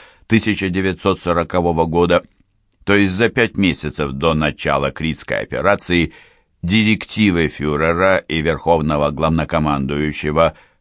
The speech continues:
номер двадцать один, больше известной как план Барбаросса, по подготовке агрессии против С С С Р.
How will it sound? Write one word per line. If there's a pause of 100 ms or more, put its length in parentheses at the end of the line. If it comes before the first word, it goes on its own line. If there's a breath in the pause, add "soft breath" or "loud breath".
(160)
номер
двадцать
один, (520 soft breath)
больше
известной
как
план
Барбаросса, (460 loud breath)
по
подготовке
агрессии
против
С
С
С
Р.